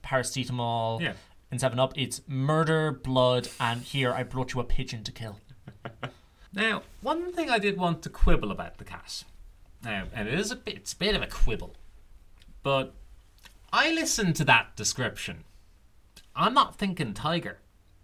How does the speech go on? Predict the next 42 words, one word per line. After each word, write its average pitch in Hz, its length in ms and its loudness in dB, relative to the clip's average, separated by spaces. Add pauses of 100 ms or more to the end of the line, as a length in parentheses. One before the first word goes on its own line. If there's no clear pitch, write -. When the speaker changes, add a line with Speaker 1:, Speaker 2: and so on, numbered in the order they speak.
Speaker 1:
No. 104 300 -6 (240)
Speaker 2:
What 170 160 -2
are 196 40 0
you 185 180 2
thinking? 95 420 -6
Speaker 1:
I'm 170 220 2
thinking 123 420 -4 (240)
panther, 135 600 0 (220)
almost. 117 540 -6 (140)
Speaker 2:
Yeah. - 160 6 (340)
Now, 175 600 4 (580)
this 254 220 4
also 196 580 2 (100)
ties 156 380 0
into 139 300 -4
wider 120 360 0
folkloric 131 600 0
things, 98 260 -6
which 80 100 -14
we'll 92 80 -12
get 107 200 -6
to 98 160 -10
in 95 60 -8
a 98 40 -6
moment, 101 640 -6
but 110 160 -4
it 131 80 -6
just - 160 -6
doesn't 320 300 -2
s-, - 260 -6
sound 156 280 0
particularly 151 640 -2
like 139 440 2
a 156 60 -2
tiger. 95 640 -2 (320)
And 165 140 2
if 196 80 2
you're 240 80 -2
thinking 277 320 -2
a 135 40 0
big 123 420 0
cat 104 360 -2